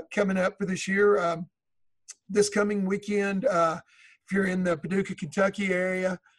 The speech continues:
there's a big boat show going on. Our pro staffer, Doug Wynn, um, who also is a, a big deal at crappie dot com.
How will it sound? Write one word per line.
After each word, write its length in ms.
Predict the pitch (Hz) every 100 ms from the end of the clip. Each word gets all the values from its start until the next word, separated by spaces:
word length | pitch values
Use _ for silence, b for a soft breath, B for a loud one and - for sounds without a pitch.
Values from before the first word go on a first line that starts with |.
| b _
there's 140 | 165
a 40 | 156
big 200 | 220 160
boat 240 | 190 196
show 280 | - 190 180
going 280 | 190 185 185
on. 440 | 190 190 190 185 175
Our 180 | 170 165
pro 240 | 190 180
staffer, 520 | - 190 180 185 185
Doug 360 | 156 180 185 175
Wynn, 520 | 175 185 190 190 190 _ _ _ _
um, 440 | 175 170 165 160 _ _ _ _
who 120 | 202
also 440 | 185 180 - 180 175
is 160 | 160
a, 100 | 180
a 140 | 196 165
big 200 | 185 165
deal 140 | 175
at 60 | 185
crappie 320 | 185 180 180
dot 260 | 175 175 -
com. 400 | 190 185 190